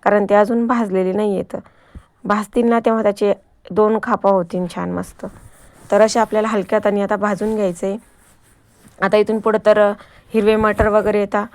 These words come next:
त्यामुळं समोस्यामध्ये पण ही धने जिरे पावडर यूज केल्या जाते, कचोरीमध्ये पण. म्हटलं, चला, आज आता बनवूनच घेऊ. हे आता हलक्या हाताने असं मी बघत होते करून त्याला, तर आता दोन खापा होत आहे त्याला थोड्या.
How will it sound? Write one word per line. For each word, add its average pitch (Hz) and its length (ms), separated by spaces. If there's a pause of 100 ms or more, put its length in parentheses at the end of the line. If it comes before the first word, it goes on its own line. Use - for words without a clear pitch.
(300)
त्यामुळं 208 540 (320)
समोस्यामध्ये 220 640
पण 220 180
ही 208 160
धने 202 240
जिरे 202 240
पावडर 202 380
यूज 202 200
केल्या 196 300
जाते, 190 400 (420)
कचोरीमध्ये 220 640
पण. 202 300 (460)
म्हटलं, 202 320
चला, 208 160
आज 202 180
आता 214 240 (200)
बनवूनच 208 640
घेऊ. 175 220 (1200)
हे 202 60
आता 202 220
हलक्या 208 300
हाताने 196 300
असं 202 200
मी 208 140
बघत 208 360
होते 202 180
करून 196 320
त्याला, 190 240 (640)
तर 196 80
आता 196 160
दोन 208 260
खापा 226 260
होत 233 320
आहे 208 140
त्याला 185 320
थोड्या. 175 220